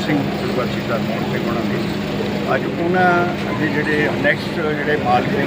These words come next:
ਉਹਨਾਂ ਨਾਲ ਮੇਰੀ ਮੈਡਮ ਨਾਲ ਗੱਲ ਹੋਈ ਸੀ, ਤੇ ਉਹਨਾਂ ਨੇ ਬਹੁਤ ਵੱਡੀ ਕ੍ਰਾਂਤੀ ਜਾ ਕੇ ਲੈ ਕੇ ਆਈ। That is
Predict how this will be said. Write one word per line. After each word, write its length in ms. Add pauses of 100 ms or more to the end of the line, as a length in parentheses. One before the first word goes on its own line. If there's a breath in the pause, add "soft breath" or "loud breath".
ਉਹਨਾਂ 200
ਨਾਲ 120
ਮੇਰੀ 200 (340)
ਮੈਡਮ 200
ਨਾਲ 200
ਗੱਲ 100
ਹੋਈ 260
ਸੀ, 80 (540)
ਤੇ 220
ਉਹਨਾਂ 200
ਨੇ 100
ਬਹੁਤ 300
ਵੱਡੀ 220
ਕ੍ਰਾਂਤੀ 340 (220)
ਜਾ 60
ਕੇ 160
ਲੈ 160
ਕੇ 140
ਆਈ। 160
That 160
is 80